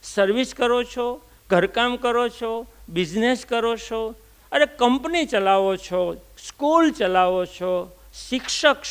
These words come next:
છો, ચાર્ટર્ડ એકાઉન્ટન્ટ છો, વરાછા બેંકના કર્મચારી છો, દિનેશભાઈ જેવા સાયન્ટિસ્ટ છો, તમે જે છો તે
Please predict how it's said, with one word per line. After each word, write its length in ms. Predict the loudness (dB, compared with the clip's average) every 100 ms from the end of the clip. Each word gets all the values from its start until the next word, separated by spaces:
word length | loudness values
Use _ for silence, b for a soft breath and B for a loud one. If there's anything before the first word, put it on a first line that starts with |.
| -2
છો, 360 | -2 -2 -4 -12 b b 0
ચાર્ટર્ડ 280 | 4 4
એકાઉન્ટન્ટ 680 | 4 2 2 2 2 -2 -4
છો, 480 | -6 -4 -2 -2 -8 b b -4
વરાછા 400 | 0 2 0 -2
બેંકના 340 | -2 -2 -4
કર્મચારી 760 | -2 0 2 2 2 2 2 0
છો, 460 | -4 -2 -2 -2 -8 b b
દિનેશભાઈ 500 | 0 0 0 0 0
જેવા 240 | 0 0
સાયન્ટિસ્ટ 840 | -2 -4 -4 -4 0 0 0 -2 -2
છો, 340 | 0 0 -4 -12 b b
તમે 220 | 0 2
જે 400 | 0 4 6 8
છો 380 | 6 0 6 6
તે 380 | 4 -4 -8